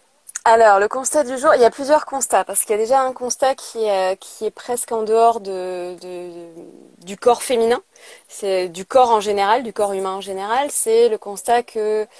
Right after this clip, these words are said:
euh, principalement, en fait, euh, euh, l-, l-,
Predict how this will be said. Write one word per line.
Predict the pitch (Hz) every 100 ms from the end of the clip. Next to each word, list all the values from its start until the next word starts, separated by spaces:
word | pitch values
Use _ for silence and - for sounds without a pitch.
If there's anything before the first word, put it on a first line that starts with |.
| - - - -
euh, | 190 185 185 175 220
principalement, | - 208 - 190 202 208 247 226
en |
fait, | 208 226 -
euh, | 202 185 180 170 - - - - - _ -
euh, | 185 175 170 170 165 165 165 165 165 160 160 160 156 64 64 - - 50 50 _ - _ 110 -
l-, | 196 -
l-, | 180 190 185 180